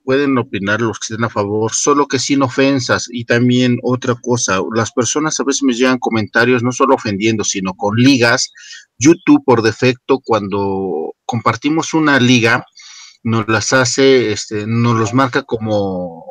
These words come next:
como spam. Y es YouTube quien lo detiene, no nosotros.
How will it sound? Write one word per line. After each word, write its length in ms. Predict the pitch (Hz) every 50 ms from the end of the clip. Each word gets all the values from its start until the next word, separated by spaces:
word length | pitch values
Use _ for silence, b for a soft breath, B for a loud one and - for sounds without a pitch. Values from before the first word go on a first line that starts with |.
| - _ -
como 240 | - 113 104 107
spam. 380 | 107 - - - 123 123 110 95 - _ _ _ _ _ _ _ _ _ _ _ _ - _ -
Y 200 | 117 101 110 135
es 140 | 139 135 120
YouTube 440 | 135 143 131 - - 135 131 123 -
quien 220 | - 127 113 107
lo 120 | 104 104
detiene, 500 | 92 101 98 - - 123 117 101 98 95
no 200 | 95 98 104 104
nosotros. 720 | 104 101 101 - - 117 104 - - - - - - -